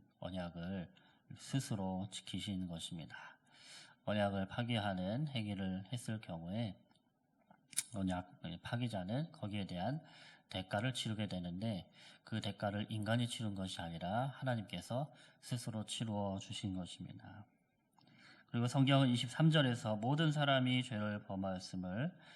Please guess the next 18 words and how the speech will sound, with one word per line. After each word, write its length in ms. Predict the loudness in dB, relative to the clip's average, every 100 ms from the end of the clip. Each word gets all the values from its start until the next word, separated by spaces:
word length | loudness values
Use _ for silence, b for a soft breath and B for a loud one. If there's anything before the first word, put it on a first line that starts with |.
| B
다시 240 | -10 -4 -2
한번 300 | 0 -2 -4
결론 320 | -2 0 0
짓고 500 | -2 -8 -8 -8 -10 -16 _ _ b b -6
이제 180 | -2 2
예수 260 | 2 2
그리스도의 380 | 0 0 0 -4
사역에 400 | -2 0 0 0
대해서 320 | -4 -4 -6
설명합니다. 920 | -6 -4 -2 -2 -2 -6 -8 -10 -12 B B B B -10
이십사 340 | -10 -4 -2
절에 420 | 0 0 -2 -4 -4
"그리스도 360 | -4 -2 0
예수 220 | 0 0 0
안에 220 | 2 2
있는 220 | 2 0
속량으로 560 | 0 2 4 6 4 4
말미암아 720 | 2 2 2 0 0 -2 -4